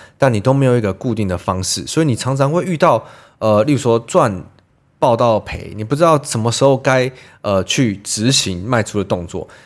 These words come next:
可是如果我以我的风筝 App 的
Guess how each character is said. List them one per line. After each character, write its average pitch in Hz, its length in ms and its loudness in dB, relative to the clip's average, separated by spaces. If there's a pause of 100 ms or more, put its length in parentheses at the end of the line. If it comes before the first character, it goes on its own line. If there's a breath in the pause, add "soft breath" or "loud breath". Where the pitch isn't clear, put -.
(140 soft breath)
可 165 120 0
是 240 100 2
如 196 220 0
果 135 420 4 (100)
我 147 140 2
以 156 140 2
我 95 180 0
的 92 360 0
风 117 180 -4
筝 123 80 0
App 117 240 2
的 95 300 -2